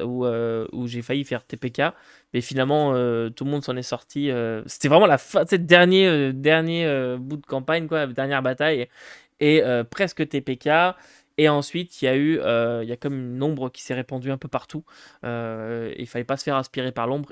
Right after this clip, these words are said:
Et, et ça a été, euh, un moment assez intense, puisque il y a, il y a un, un des joueurs qui s'est perdu dans l'ombre et qui n'en est jamais ressorti. Et, euh,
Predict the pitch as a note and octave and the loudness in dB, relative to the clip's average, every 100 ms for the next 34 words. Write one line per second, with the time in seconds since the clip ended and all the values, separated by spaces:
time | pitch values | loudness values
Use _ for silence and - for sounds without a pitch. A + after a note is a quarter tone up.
0 | - A#2+ A#2 A2+ A2 - B2 A#2+ - A#2 | -10 -8 -6 -6 -6 -6 -8 -8 -8 -8
1 | - C#3+ C3 A2+ A2 B2 C3 C#3+ C#3 C#3+ | -4 -2 -2 -4 -6 -8 -4 -2 -2 -2
2 | C3 B2+ D3 - - - - C3+ F#2 G2+ | -4 -6 -8 -10 -18 -14 -4 -4 -2 -6
3 | G2 G#2 - - - B2 G#2+ - B2+ C3 | -8 -12 -14 -16 -16 -12 -12 -10 -8 -6
4 | B2 A#2+ - C3 B2+ B2 C3+ C#3+ C#3 _ | -6 -8 -6 -6 -4 -6 -2 -2 -4 _
5 | C#3 C3+ - - - - A#2+ A#2+ C3 C3 | -10 -10 -10 -20 -20 -14 -8 -6 -6 -6
6 | A#2+ C3+ B2+ B2+ - B3+ - B2 A#2+ A#2+ | -6 -8 -10 -14 -18 -20 -16 -10 -8 -8
7 | A#2+ B2+ B2+ - A#2 - C#3+ - - - | -6 -6 -6 -10 -10 -8 -10 -12 -20 -20
8 | - - _ - B2 A#2 A2 A2 G#2+ F#2+ | -20 -20 _ -6 -2 -2 -4 -4 -6 -8